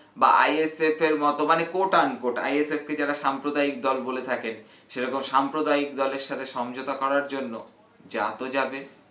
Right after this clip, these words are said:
এদিকে পেটও ভরবে না। এবার দেখার আগামী দিনে দাস জানাপাতের সঙ্গে হরিশ চ্যাটার্জি স্ট্রিটের সম্পর্কটা কেমন হয়, অম্ল,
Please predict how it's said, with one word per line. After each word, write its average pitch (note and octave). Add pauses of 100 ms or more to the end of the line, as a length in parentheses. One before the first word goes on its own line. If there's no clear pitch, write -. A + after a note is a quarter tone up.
এদিকে A#2+ (360)
পেটও G#2+
ভরবে F2
না। - (140)
এবার C#3 (100)
দেখার G#2 (460)
আগামী D3+
দিনে C#3 (400)
দাস D3
জানাপাতের F3
সঙ্গে C#3+ (240)
হরিশ D#3
চ্যাটার্জি E3
স্ট্রিটের D3 (340)
সম্পর্কটা D3+ (220)
কেমন G2+ (100)
হয়, - (220)
অম্ল, A2